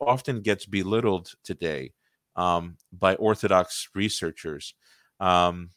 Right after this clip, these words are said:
and that's probably because so many people in the English world think that by appealing to Kallistos Ware, that that somehow settles the debate for everything, because he's kinda like the Pope of the English-speaking <laughs> world,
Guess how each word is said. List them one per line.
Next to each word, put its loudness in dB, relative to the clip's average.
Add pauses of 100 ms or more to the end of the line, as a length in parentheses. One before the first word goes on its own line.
(380)
and 0
that's 6
probably 6
because 0
so 0
many -2
people -4
in -4
the -2
English -2
world 0
think -4
that 2
by 4
appealing -2
to -14
Kallistos -2
Ware, 2 (240)
that 0
that 8
somehow 2
settles 2
the -6
debate -2
for -4
everything, -6
because -8
he's -8
kinda -4
like -2
the -18
Pope -2
of -6
the -10
English-speaking -10
<laughs> -10
world, -6